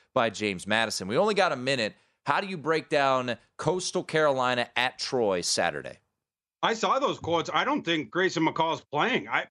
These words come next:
Speaker 2: I didn't think that those were optimistic quotes at all. 'Cause Chadwell, yeah, he said if the game was today, he wouldn't be able to play. And then Chadwell was like, "But if he comes back and he's healthy and he's able to practice the next three days,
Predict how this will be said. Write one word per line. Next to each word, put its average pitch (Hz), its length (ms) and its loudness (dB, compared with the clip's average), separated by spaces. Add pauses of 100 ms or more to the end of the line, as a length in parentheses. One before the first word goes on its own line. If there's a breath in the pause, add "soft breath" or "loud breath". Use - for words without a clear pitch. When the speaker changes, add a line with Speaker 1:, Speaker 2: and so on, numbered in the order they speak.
Speaker 2:
I 165 160 2
didn't 262 280 0
think 165 200 0
that 151 180 -2
those 156 260 0
were 147 140 0
optimistic 156 580 -2
quotes 165 320 0
at 151 60 2
all. 202 260 2 (220 loud breath)
'Cause 180 220 -2
Chadwell, 202 460 2
yeah, 214 200 2
he 151 160 -4
said 185 220 2
if - 80 -8
the 156 80 -2
game 196 220 2
was 220 180 0
today, 160 320 4
he 165 160 0
wouldn't 180 280 2
be 175 120 4
able 165 160 2
to 135 80 0
play. 196 320 0 (240 loud breath)
And 190 100 2
then 208 140 0
Chadwell 208 480 2
was 160 100 -4
like, 175 220 0 (240)
"But 285 200 2
if 269 120 -6
he 220 100 -4
comes 240 260 -2
back 220 320 0
and 180 80 -2
he's 160 140 -2
healthy 214 300 0
and 160 60 2
he's 147 120 -2
able 208 200 0
to 165 80 0
practice 180 440 0
the 156 100 0
next 165 280 0
three 196 200 2
days, 156 280 2